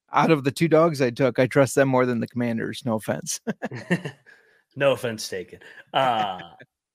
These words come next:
Speaker 2: all right, tease. Let's tease.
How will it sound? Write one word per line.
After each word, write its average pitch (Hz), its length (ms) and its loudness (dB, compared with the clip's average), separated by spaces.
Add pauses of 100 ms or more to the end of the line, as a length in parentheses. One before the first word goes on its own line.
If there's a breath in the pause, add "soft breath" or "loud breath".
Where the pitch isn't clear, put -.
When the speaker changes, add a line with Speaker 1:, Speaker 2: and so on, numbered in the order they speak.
(140)
Speaker 2:
all 160 80 2
right, 170 280 4
tease. 185 1040 -4
Let's - 420 -10
tease. 202 920 -8